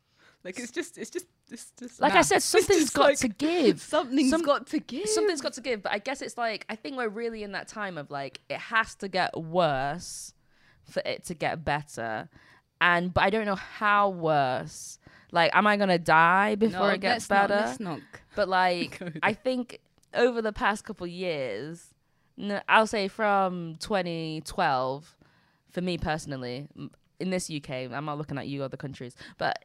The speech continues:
Speaker 2: since twenty twelve, I think it's been a steady, steady decline. And
Speaker 1: Oh,
Speaker 2: I
Speaker 1: it's been
Speaker 2: think
Speaker 1: longer than that.
Speaker 2: No, f-, I'm just,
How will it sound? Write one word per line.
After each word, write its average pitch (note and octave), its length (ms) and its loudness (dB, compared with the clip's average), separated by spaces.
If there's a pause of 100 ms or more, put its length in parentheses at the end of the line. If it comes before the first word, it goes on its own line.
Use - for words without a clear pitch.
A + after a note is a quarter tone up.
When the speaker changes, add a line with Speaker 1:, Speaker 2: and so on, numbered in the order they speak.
Speaker 2:
since G#3 260 -4
twenty F#3 280 -6
twelve, D#3+ 340 0
I D3 80 -6
think D#3 180 -6
it's - 120 -8
been B2 120 -10
a A#2+ 40 -8
steady, D#3 440 -2
steady C#3+ 220 -10
decline. C3 440 -12 (340)
And D3+ 100 2
Speaker 1:
Oh, - 40 2
Speaker 2:
I - 20 0
Speaker 1:
it's - 100 -4
been - 100 0
Speaker 2:
think B3 80 -2
Speaker 1:
longer A3 220 -2
than C3 160 -6
that. C3+ 360 -8 (360)
Speaker 2:
No, F3 220 -4
f-, D3+ 180 -8
I'm E3 160 -6
just, F3+ 220 -12